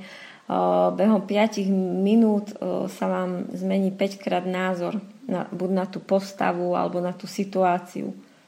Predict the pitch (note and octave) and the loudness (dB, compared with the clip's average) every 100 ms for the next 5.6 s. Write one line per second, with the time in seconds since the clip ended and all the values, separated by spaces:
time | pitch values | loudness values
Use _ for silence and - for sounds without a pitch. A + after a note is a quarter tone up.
0 | _ _ _ - _ F#3 F#3 G3+ G3 F#3+ | _ _ _ -20 _ -12 -2 0 0 -2
1 | F#3+ F#3+ F3+ F3+ F3+ F#3+ F#3 G3 G3 - | -4 -4 -4 -2 0 0 0 -4 -4 -4
2 | F#3 F#3 F#3 F#3 F3+ F3+ G#3 A#3 A3+ A3 | -4 -2 -4 -2 -2 0 -2 -2 -4 -2
3 | G3 G3+ - F#3+ F#3 F3+ - F3 F3+ - | -4 -4 0 0 2 0 0 -2 -4 -10
4 | - F#3+ F#3+ F#3 F#3+ - F#3 F#3 F#3 G#3 | -10 -10 -6 -6 -6 -4 -2 0 0 0
5 | G#3+ G3 G3+ F#3+ F#3+ | -6 -4 -2 0 0